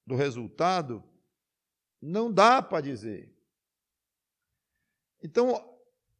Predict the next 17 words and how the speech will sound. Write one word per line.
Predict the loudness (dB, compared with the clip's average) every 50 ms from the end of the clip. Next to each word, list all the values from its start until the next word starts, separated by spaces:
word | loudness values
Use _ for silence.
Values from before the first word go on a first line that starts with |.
| _
é | -2 0 0
fato | -2 -4 -2 2 4 4 6 4 2 0 -4 -8 -8
que | -8 -6 -6
o | -6 -4
medo | 2 6 6 6 6 4 2 -4
nos, | -4 -2 -2 -2 -4 -6 -6 -10 -14 -16 -18 -20 -20 _ _ _ _ _ _ _ _ _ _ _ _ _ _ _ _ _ _ _ _ _ _ _ _ _ _ _ _ _
nos | -8 -6 -6 -6 -6
cerca | -2 2 4 6 6 6 4 2 -2 -6
de | -6 -8
todo | -12 -4 0 2 2 2 2 0
jeito, | -4 -4 -2 -2 -2 -4 -4 -8 -16 -20 -20 _ _ _ _ _ _ _ _ _ _ _ _ _ _ _ _ _ _ _ _ _ _
temos | -4 -4 -2 -2 -4 -4 -6
medo | -4 -2 -2 -2 -2 -4 -6
de, | -10 -12 -14 -14 -18 _ _ _ _ _ _ _ _ _ _ _ _ _ _ _ _ _ _ _ _ _ _ _ _ -10
é, | -10
por | -8 -4 -2 0 0 -2
tudo, | -2 -4 -4 -4 -4 -4 -6 -10 -12